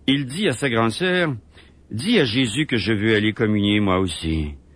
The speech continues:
Puis, j'aimerais être prêtre. » Or, il ne peut pas même se confesser, le curé le trouve trop petit. Et sa première communion tarde, n'est-ce pas, jusqu'à ses douze ans.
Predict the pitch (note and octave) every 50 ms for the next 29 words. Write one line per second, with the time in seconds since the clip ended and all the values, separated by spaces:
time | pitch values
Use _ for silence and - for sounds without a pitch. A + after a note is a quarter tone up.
0 | - - - - - - - _ - - - - - - - - _ - - -
1 | - - - - - - - C3 C3 B2+ A#2+ A#2 A2 G#2 G2 F2+ E2+ - - -
2 | - - - - _ - - G#2+ G2+ C3 A#2 A#2 G#2+ G2+ G#2 G2+ G2 G2+ G2 -
3 | - G#2 - - F#2 E2+ D#2+ D#2+ E2 D#2 - - - - - - - - - -
4 | - - - - - - - - - - - - - - - - - - - -
5 | - - - - - E3+ F#3+ F#3+ F#3+ F3+ - - - - - - - - - -
6 | - - - - - C3 C3 C#3+ C#3 - C#3 G#2+ - C#3 C3 C3+ C3 C3 A2+ -
7 | B2 - B2+ B2+ A2 - B2+ A#2+ - G#3+ G#3+ F3+ D3 - - C#3 C3+ A#2+ C#3 C3
8 | B2 A#2+ - - B2 B2 - - - E2 F2+ A2 G2+ - - - - E2 D#2+ D#2+
9 | D#2 D#2+ E2 E2 - _ _ - - - - - - - - - - - - -
10 | - - - - - - - - - C3 C3+ C3+ C3 A#2 - - B2+ - A#2 A2+
11 | A2+ A2+ A2+ A2 - - G2+ G2 G2+ G2 G2 F#2+ G2 F2+ - F2 E2 E2 E2+ E2+
12 | F2 F2 - - - - - - - - F2+ F2 - - - E2+ F2 G2 G2 -
13 | G#2 F#2+ - - F2+ E2+ - - F2+ D#2+ D2 D#2+ E2 D#2+ D#2+ D2+ E2 G2 G2+ G2+
14 | F#2+